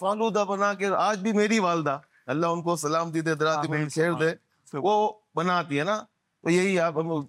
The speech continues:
Speaker 1: यानी इफ्तार के वक्त भी हम ईसाले सवाब करते हैं कि यार नानी हमारी ऐसी बनाती थी। वो वक्त नवीद भाई, रफीक भाई,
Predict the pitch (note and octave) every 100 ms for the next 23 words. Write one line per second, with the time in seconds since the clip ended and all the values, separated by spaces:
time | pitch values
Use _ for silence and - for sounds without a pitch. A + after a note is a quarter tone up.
0 | - B2 D3+ E3 D#3 - _ - - _
1 | C3 - G3+ G#3 F#3+ F3+ F3 F3+ F3+ E3
2 | D#3 E3+ E3+ D#3+ E3 D3 D#3 D#3 D#3 D#3
3 | D#3 C#3 E3 F#3 F3 C#3+ D#3 D#3+ D#3 D#3+
4 | C3+ D3 D#3 D#3+ E3 F3 _ _ A#3+ A#3+
5 | G#3 G#3 G#3+ F#3 E3 G#3 D#3+ F#3 F#3 D3+
6 | D3+ G3 F3 F3+ E3